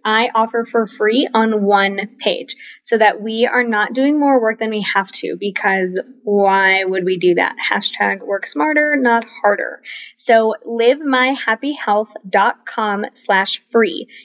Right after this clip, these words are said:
You are going to find everything I've created for not only leveling up in your personal life and building a life that you love, but leveling up in your business life and building a business that you love.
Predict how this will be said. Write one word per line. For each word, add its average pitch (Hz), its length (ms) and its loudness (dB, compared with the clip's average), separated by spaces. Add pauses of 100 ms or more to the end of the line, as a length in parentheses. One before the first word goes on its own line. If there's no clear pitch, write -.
You 226 140 4
are 226 80 2
going 220 220 -4
to 220 60 -8
find 208 360 -2
everything 233 340 0
I've 254 160 -2
created 226 680 -2
for 208 140 0
not 196 220 0
only 220 240 2
leveling 208 440 0
up 196 220 -2
in 208 220 -2
your 190 240 -4
personal 262 420 0
life 294 240 2
and 254 160 0
building 240 280 2
a 254 40 2
life 254 300 0
that 277 100 2
you 302 180 2
love, 349 300 2 (380)
but 208 180 2
leveling 233 500 0
up 233 220 -2
in 254 220 2
your 269 200 2
business 240 460 0
life 226 280 2
and 214 180 2
building 202 340 -2
a 220 140 2
business 185 500 -4
that - 160 0
you 196 140 -4
love. - 320 -6